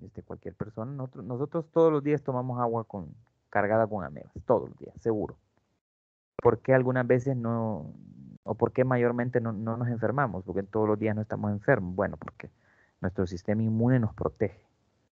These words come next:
Nos hemos llegado a acostumbrar algo a ese nivel de contaminación. Pero no quiere decir que sea bueno, ¿verdad? Y no quiere decir que haya otras fuentes de contaminación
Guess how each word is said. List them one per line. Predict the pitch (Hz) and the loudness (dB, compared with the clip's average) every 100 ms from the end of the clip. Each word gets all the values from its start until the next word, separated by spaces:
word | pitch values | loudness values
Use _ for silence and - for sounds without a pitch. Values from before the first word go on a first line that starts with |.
| _ - 98 | _ -10 -4
Nos | 95 | 2
hemos | 104 113 | 4 4
llegado | 113 110 110 113 113 | 4 6 8 8 8
a | 98 92 87 - - | 6 2 -2 -10 -12
acostumbrar | 92 101 - 80 85 107 107 | -8 -6 -6 -6 -2 0 2
algo | 110 107 107 | 2 2 0
a | 98 | -2
ese | 104 110 | -2 -4
nivel | 101 98 | -2 -2
de | 107 | -2
contaminación. | 101 92 87 82 85 104 98 - _ _ _ _ _ _ | -4 -6 -6 -8 -10 -10 -10 -14 _ _ _ _ _ _
Pero | - 110 117 | 2 4 4
no | 107 | 2
quiere | 110 110 | 4 6
decir | 110 104 113 - | 6 4 -2 -4
que | 113 | -8
sea | - 85 | -2 0
bueno, | 104 107 80 | 2 2 -2
¿verdad? | - 95 - - - - | -8 -14 -18 -18 -16 -14
Y | |
no | 101 101 | -12 -6
quiere | 107 110 | -2 0
decir | 107 123 120 | -2 -4 -4
que | 120 120 | -4 -2
haya | 92 104 101 | -2 0 0
otras | 104 113 110 | 0 -2 -2
fuentes | 127 127 123 | -2 -2 -2
de | 120 | -4
contaminación | 123 120 123 127 123 139 | -4 -4 -2 -2 0 -2